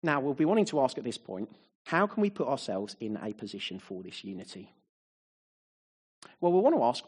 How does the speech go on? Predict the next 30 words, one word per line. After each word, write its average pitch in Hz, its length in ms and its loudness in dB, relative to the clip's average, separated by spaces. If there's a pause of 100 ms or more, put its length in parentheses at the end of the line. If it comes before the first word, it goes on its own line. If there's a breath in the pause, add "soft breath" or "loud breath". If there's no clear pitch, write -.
what 180 200 0
are 202 40 2
we 202 100 -2
gonna 208 180 2
be 214 80 -4
unified 208 520 0
in? 311 220 2 (1000)
The 160 80 -4
people 302 360 2
of 190 100 2
this 156 140 2
psalm 262 340 2
were 131 60 -2
unified 120 400 0
as 147 80 -2
they 165 120 4
made 175 200 2
the 170 80 4
main 247 340 4
thing 123 240 -2
the 165 80 0
main 185 220 2
thing. 214 220 -2 (180 loud breath)
They 220 120 8
were 226 100 4
all 349 100 8
going 190 280 6
to 208 100 -2
worship 220 420 0
God, 311 300 -4